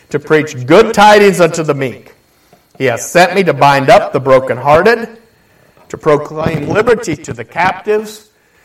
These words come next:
to the opening of the prison to them that are bound, to proclaim the acceptable year of the Lord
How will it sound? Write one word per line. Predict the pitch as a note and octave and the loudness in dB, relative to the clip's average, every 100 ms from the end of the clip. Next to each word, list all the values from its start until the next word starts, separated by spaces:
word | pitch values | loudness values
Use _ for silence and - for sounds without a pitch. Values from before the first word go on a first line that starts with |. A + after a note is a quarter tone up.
| _ - | _ -8
to | C#3 | -4
the | C#3 - | -4 0
opening | F3 A3 A3+ A3+ G3+ | 2 4 2 2 2
of | D3+ | 0
the | D3 | 0
prison | E3 G3+ G#3 A3+ | 4 4 4 0
to | F#3 | 0
them | D3 D#3+ E3+ | 2 4 4
that | C#3+ | 2
are | B2+ | 2
bound, | B2 C3+ D#3 G#3 A#3+ A#3+ A3 - _ _ _ - | 2 2 2 2 0 -6 -10 -16 _ _ _ -12
to | B2+ | -4
proclaim | C#3 C3 C3 F3 G#3 A3+ B3 | 0 0 0 2 4 2 2
the | B3+ B3 C#3 C#3+ | -2 -4 -4 -2
acceptable | B2+ B2+ F#3 F3+ D#3 C#3 | -2 -2 0 0 0 -2
year | C3+ C#3+ C#3+ | 0 2 2
of | C3 | 2
the | |
Lord | A#2+ C3+ F#3 A3+ A3 A#3 A3+ - | 2 4 6 6 4 0 -4 -12